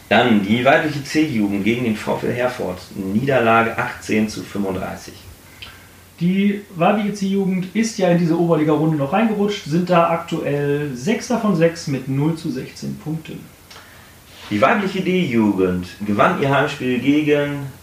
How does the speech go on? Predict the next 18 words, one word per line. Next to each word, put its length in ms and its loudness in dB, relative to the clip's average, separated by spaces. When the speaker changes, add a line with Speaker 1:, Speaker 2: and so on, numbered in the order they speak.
Speaker 1:
die 180 -2
J 180 -4
S 120 -8
G 180 0
Werther 240 4
Bockelshausen 640 2
mit 160 -4
vierundzwanzig 640 -6
zu 120 -8
achtzehn. 280 -8
Speaker 2:
Unsere 240 4
weibliche 300 6
D-Jugend 500 4
ist 440 -2
Sechster 420 0
von 180 4
sieben 560 2
und 260 2